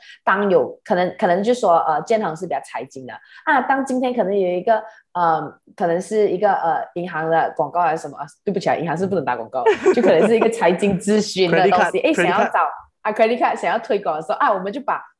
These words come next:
Speaker 1: 把这个工作咨询 pass 给建恒，这样，哎，你的，你的A P P就会出现了这个 job，然后就问你，哎，有没有兴趣要参加这样。
Speaker 2: <laughs>
Speaker 1: 所以就是，呃，成为网红当然有什么好处，很多网红呢就会首先你就拿到 sponsor 嘛，你就可以拿到所谓的，哎，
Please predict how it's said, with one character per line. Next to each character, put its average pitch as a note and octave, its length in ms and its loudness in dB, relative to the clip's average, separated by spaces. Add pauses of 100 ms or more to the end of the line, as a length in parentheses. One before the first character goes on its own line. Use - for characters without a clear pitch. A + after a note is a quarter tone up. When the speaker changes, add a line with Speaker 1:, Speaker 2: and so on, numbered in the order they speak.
(160)
Speaker 1:
把 E3+ 120 -2
这 A3 80 -4
个 C4 80 -4 (120)
工 A3 180 -4
作 B3 100 -4
咨 G3+ 120 -12
询 E3 220 -12
pass - 300 -14
给 C#3+ 120 -12
建 D#3+ 260 -8
恒， C#3 140 -14
这 F3+ 80 -6
样， - 80 -8
哎， D#4+ 80 0
你 G#3+ 180 0
的， A3 120 4
你 E3+ 120 0
的 F#3 60 2
A F#3+ 120 2
P F3+ 100 -4
P E3+ 120 -6
就 G3 100 0
会 G3 60 2
出 E3 180 -8
现 E3+ 220 -6
了 D3 80 -8
这 D3 60 -8
个 D3 100 -8
job， - 220 -2 (280)
然 E3 80 2
后 - 0 -
就 F#3+ 140 2
问 F3+ 180 0
你， D3 100 -12
哎， D#4+ 120 0
有 G#3+ 160 2
没 A3 80 2
有 G#3 80 2
兴 F#3+ 340 -6
趣 F3 180 -10
要 C#3 120 -2
参 B2 300 -10
加 - 160 -8
这 C#2+ 60 -18
样。 - 640 -4
Speaker 2:
<laughs> - 120 -6
Speaker 1:
所 A#3 80 2
以 G3+ 80 -2
就 G3+ 60 -6
是， A3 200 -2 (180)
呃， B2+ 120 4
成 B3+ 180 0
为 D4+ 100 2
网 A3+ 140 4
红 E3+ 140 -2
当 F#3 100 0
然 D#3+ 80 0
有 D#3 60 -2
什 D#3 100 -10
么 D3 80 -12
好 - 240 -8
处， F3 240 -2
很 F3+ 200 -2
多 F3 280 4 (360)
网 E3 260 2
红 F3 180 -2
呢 F3 80 -4
就 G#3+ 140 0
会 B3 200 2
首 E3 220 -2
先 D#3+ 320 -4
你 F#3 140 -6
就 B3 100 -6
拿 A3+ 120 2
到 G#3 120 4
sponsor E3+ 640 0
嘛， D3+ 160 -4
你 C#3 80 -12
就 G3 100 -8
可 G#3 100 -6
以 F#3 40 -6
拿 D3+ 220 -8
到 D#3+ 260 -2 (220)
所 E3 220 -2
谓 F3+ 180 0
的， E3+ 100 -2
哎， E4+ 140 0